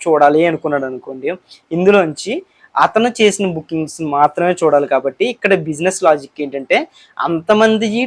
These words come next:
డేటా వచ్చినా కూడా ఆ యూజర్ లాగిన్స్ను బట్టి ఆ లాగిన్స్కి ఏ డేటా చూపించాలో ఆ డేటాను మాత్రమే ఇస్తాము. అదంతా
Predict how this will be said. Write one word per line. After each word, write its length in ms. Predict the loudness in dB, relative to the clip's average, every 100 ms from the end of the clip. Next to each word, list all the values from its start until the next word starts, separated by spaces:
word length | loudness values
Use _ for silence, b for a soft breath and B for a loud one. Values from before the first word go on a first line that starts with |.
| 2
డేటా 220 | 2 4 0
వచ్చినా 240 | -2 -10 -4
కూడా 160 | 2 4 4
ఆ 20 | 0 0
యూజర్ 340 | 0 2 2 4
లాగిన్స్ను 580 | 4 4 2 -4 -4 -6 -4
బట్టి 280 | -4 -4 -6 -2 2
ఆ 60 | 6
లాగిన్స్కి 600 | 6 6 2 -8 -8 -2 2
ఏ 100 | 2 2
డేటా 200 | 0 -2 -8
చూపించాలో 500 | -8 -6 -4 0 0 0 0
ఆ 40 | 2
డేటాను 320 | 2 0 -2 -2
మాత్రమే 340 | -4 -6 -4 -4
ఇస్తాము. 360 | -6 -10 -6 -6 -6 b b 0 0
అదంతా 400 | 2 -2 2